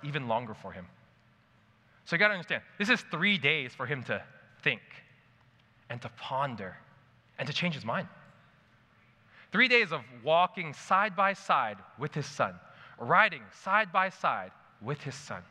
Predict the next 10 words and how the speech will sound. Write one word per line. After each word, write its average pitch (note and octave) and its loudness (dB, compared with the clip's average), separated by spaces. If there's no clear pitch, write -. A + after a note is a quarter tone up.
And E3 6
I E3+ 6
wonder G#3 -2
what F3+ -4
the E3+ -4
conversations E3 -4
were F#2+ -8
like. F2+ -10
I D3+ 4
mean, D#3+ -2